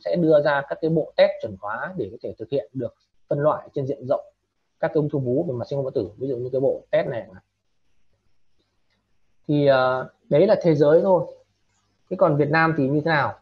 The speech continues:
Thì kể cả ở Việt Nam và đặc biệt là Việt Nam thì người ta thấy rằng là gì?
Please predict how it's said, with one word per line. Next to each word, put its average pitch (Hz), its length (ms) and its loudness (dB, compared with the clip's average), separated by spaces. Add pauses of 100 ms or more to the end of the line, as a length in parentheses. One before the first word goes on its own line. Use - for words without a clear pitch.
(680)
Thì 143 200 -4
kể 117 200 2
cả 113 100 2
ở 110 100 0
Việt 131 160 -4
Nam 180 360 2 (140)
và 117 360 -2 (600)
đặc 160 140 0
biệt 175 200 4
là 120 180 2
Việt 127 100 -4
Nam 160 220 0 (500)
thì 131 200 -2
người 123 100 -6
ta 143 180 0
thấy 131 140 -2
rằng 151 160 -2
là 110 100 -4
gì? 110 160 -6